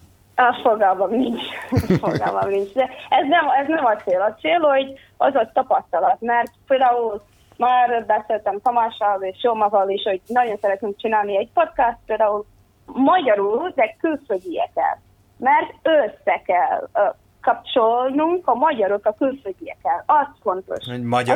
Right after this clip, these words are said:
Speaker 1: Azért fontos a
Speaker 2: beszéltek
Speaker 1: közösség a rádió.
Speaker 2: külföldieknek?
Speaker 1: Igen, e-, mert ezt nem lehet csinálni egy nagy rádióban. Az, és az egyetlen remény a közösségi rádióban van.
Speaker 2: De hogyha te
Speaker 1: Am,
Speaker 2: magyarul beszélsz, akkor azt egy külföldi meghallgatja, hogy te azt magyarul mondod?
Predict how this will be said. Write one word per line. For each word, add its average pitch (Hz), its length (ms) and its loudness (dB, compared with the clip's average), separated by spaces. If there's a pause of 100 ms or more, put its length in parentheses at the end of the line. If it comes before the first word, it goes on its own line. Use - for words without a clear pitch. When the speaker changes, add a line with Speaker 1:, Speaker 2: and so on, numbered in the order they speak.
Speaker 1:
Azért - 60 2
fontos 143 160 -2
a 131 40 2
Speaker 2:
beszéltek 135 520 0
Speaker 1:
közösség 120 300 -2
a 214 40 4
rádió. 214 100 2
Speaker 2:
külföldieknek? 135 720 -2 (840)
Speaker 1:
Igen, 247 220 2
e-, 415 260 0
mert 480 280 2
ezt 605 80 0
nem 311 220 2
lehet 247 320 0
csinálni 240 400 -2
egy 226 160 -6
nagy 240 440 2
rádióban. 185 840 0 (120)
Az, 226 280 2
és 294 300 -2
az 269 140 2 (140)
egyetlen 233 460 0
remény 262 800 0
a 208 200 0
közösségi 190 640 -2
rádióban - 840 -4 (140)
van. 180 260 -2 (600)
Speaker 2:
De 415 80 4
hogyha 415 280 0
te 165 80 0
Speaker 1:
Am, 143 60 0
Speaker 2:
magyarul 160 420 0
beszélsz, 165 540 -2
akkor 156 280 -4
azt 143 180 -6
egy 135 120 -8
külföldi 151 540 -2
meghallgatja, 143 840 -2
hogy 143 120 -4
te 147 100 -4
azt 135 140 -4
magyarul 127 420 -2
mondod? 113 500 -6